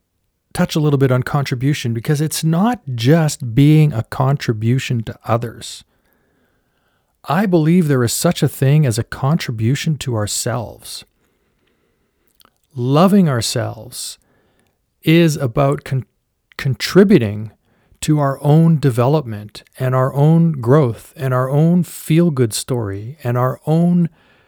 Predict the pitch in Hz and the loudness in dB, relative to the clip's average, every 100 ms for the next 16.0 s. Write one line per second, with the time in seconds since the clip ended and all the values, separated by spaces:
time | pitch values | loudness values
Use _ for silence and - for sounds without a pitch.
0 | _ _ _ 123 131 123 113 131 160 156 | _ _ _ 0 2 2 2 2 4 2
1 | 127 113 107 _ _ _ _ _ _ _ | 2 0 -6 _ _ _ _ _ _ _
2 | _ _ - 120 107 135 117 113 110 117 | _ _ -6 -4 0 0 0 -2 -2 2
3 | 139 143 110 110 - - _ _ _ _ | 4 2 0 -10 -18 -20 _ _ _ _
4 | _ _ _ _ _ - 127 120 107 131 | _ _ _ _ _ -4 -2 -2 2 2
5 | 120 107 98 87 _ _ _ _ _ _ | 4 2 -2 -8 _ _ _ _ _ _
6 | _ _ _ _ _ _ _ - 107 151 | _ _ _ _ _ _ _ -8 -4 -2
7 | 156 143 123 127 156 - 160 139 127 120 | -2 -2 0 0 -2 -2 -4 -4 -4 -6
8 | 123 110 - 147 147 131 117 104 - - | -4 -4 -2 -2 -2 -2 -4 -8 -10 -16
9 | _ _ _ _ _ _ _ 131 120 - | _ _ _ _ _ _ _ -4 -2 0
10 | 117 113 120 127 117 101 - - _ _ | 0 2 2 4 2 0 -8 -20 _ _
11 | - 127 110 107 117 107 101 - _ _ | -2 0 0 2 2 2 -4 -10 _ _
12 | _ _ _ _ _ _ _ _ _ _ | _ _ _ _ _ _ _ _ _ _
13 | _ _ _ _ _ _ _ _ _ _ | _ _ _ _ _ _ _ _ _ _
14 | _ _ _ _ _ _ _ _ _ - | _ _ _ _ _ _ _ _ _ -2
15 | 139 196 175 190 143 - 151 - - | 4 4 6 6 4 0 -2 -4 -12